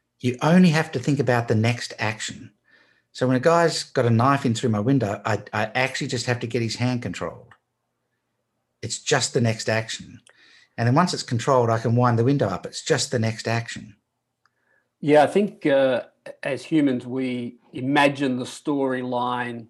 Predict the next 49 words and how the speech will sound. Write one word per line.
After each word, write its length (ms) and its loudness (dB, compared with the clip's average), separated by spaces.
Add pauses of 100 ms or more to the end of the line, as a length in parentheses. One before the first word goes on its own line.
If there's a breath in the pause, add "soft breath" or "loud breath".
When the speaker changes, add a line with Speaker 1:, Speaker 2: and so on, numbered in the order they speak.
Speaker 2:
way 340 0
down 220 0
the 80 -10
track. 400 -8 (640)
Speaker 1:
Yeah. 300 0 (160)
Speaker 2:
After 280 0
the, 220 -8
this, 260 -8 (220)
this 220 -4
could 160 -6
happen, 200 -4
this 140 -10
could 140 -12
happen, 200 -6
this 120 -12
could 100 -10
happen. 260 -12
But 220 -6
that's 220 0
a 40 2
very 260 2
good 200 -2
point, 320 -2
that 140 -6
it's 200 -14
really 300 0
only 160 2
about 340 0
the 80 -8
next 480 -8
moment 420 -4
in 140 -6
time, 460 -8 (420)
the 80 -4
next 280 0
Speaker 1:
Yeah. 80 4
Speaker 2:
action, 560 -2 (240 soft breath)
the 60 -2
next 340 2
thing 180 0
that 140 -2
happens. 560 -6 (400 soft breath)
And 380 4
like 320 4
many 200 6
things 320 0
in 140 -4
life, 440 -4
it's, 380 -10